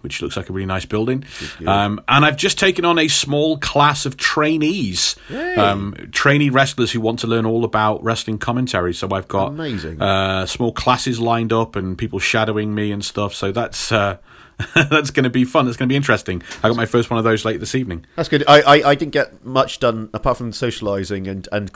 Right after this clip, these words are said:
Speaker 2: some exercise. I started swimming again. I had covid for a week.
Speaker 1: That's what I wanted to talk about.
Speaker 2: Yeah, sorry. I was, I wanted to get that on bef-, 'cause I, I sensed you were gonna move on to the next section. And I went, "No, I still have more stuff to talk about involving me."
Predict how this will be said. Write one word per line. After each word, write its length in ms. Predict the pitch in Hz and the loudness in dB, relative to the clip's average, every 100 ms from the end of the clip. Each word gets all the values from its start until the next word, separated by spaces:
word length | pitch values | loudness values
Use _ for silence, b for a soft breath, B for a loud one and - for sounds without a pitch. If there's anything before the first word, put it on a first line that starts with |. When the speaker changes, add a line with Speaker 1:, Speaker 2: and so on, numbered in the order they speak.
| - | -14
Speaker 2:
some 160 | - 113 | -6 -4
exercise. 520 | 98 101 - 92 90 | -2 -6 -6 -4 -4
I 40 | |
started 300 | 95 120 98 - | -6 -4 -4 -4
swimming 320 | 135 131 95 | -4 -4 -6
again. 320 | 80 80 87 b b b | -8 -10 -10 b b b
I 120 | 123 | 2
had 200 | 151 147 | 2 2
covid 680 | - 165 175 151 143 - - - - | 4 4 4 4 2 0 -10 -18 -14
for 160 | 120 | -4
a 60 | 110 | -4
week. 440 | 92 92 - - _ _ | -2 -6 -8 -16 _ _
Speaker 1:
That's 220 | - 185 220 | 2 4 4
what 80 | |
I 40 | 208 | 4
wanted 160 | 151 - | 4 2
to 40 | |
talk 220 | 113 95 | 0 0
about. 320 | - 95 131 - | 0 -2 -2 -4
Speaker 2:
Yeah, 440 | 165 170 165 151 | 0 4 6 6
sorry. 360 | - 160 139 123 | 6 6 6 8
I 120 | 131 | 6
was, 120 | 127 | 6
I 60 | 131 | 4
wanted 200 | 143 131 | 4 2
to 60 | |
get 200 | 113 131 | 2 2
that 80 | 131 | 4
on 120 | 131 123 | 2 2
bef-, 160 | 117 | -6
'cause 120 | - 123 | -2 2
I, 280 | 120 117 | 4 4
I 60 | 120 | 0
sensed 380 | - 131 113 - | 2 -2 -2 -4
you 60 | |
were 40 | 113 | -4
gonna 120 | 113 | -2
move 120 | 113 110 | -2 -2
on 60 | |
to 100 | - | -4
the 60 | 107 | -6
next 180 | 104 - | -6 -2
section. 320 | 120 - 104 | -2 -2 -4
And 60 | |
I 20 | 101 | -2
went, 160 | 107 | 0
"No, 340 | 190 247 285 190 | 6 8 10 8
I 100 | 185 | 6
still 260 | - 240 | 2 0
have 240 | 233 208 180 | 4 2 2
more 280 | 202 208 | 2 2
stuff 320 | - - 202 - | 0 0 0 0
to 100 | 220 | -10
talk 340 | - 220 196 | -2 0 0
about 320 | 175 180 175 | -2 2 2
involving 500 | 160 175 180 220 226 285 | 2 2 2 0 -10 -6
me." 460 | 339 339 262 226 | -2 -2 -4 -10